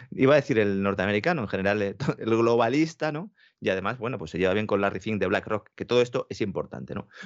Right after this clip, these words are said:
Bueno, como todos nuestros oyentes sabrán, especialmente los que viven en el continente americano, en México el primer banco es propiedad de B B V A,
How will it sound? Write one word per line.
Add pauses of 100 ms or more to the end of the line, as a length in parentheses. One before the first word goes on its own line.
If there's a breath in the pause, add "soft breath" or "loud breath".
Bueno,
como
todos
nuestros
oyentes
sabrán,
especialmente
los
que
viven
en
el
continente
americano,
en
México
el
primer
banco
es
propiedad
de
B
B
V
A,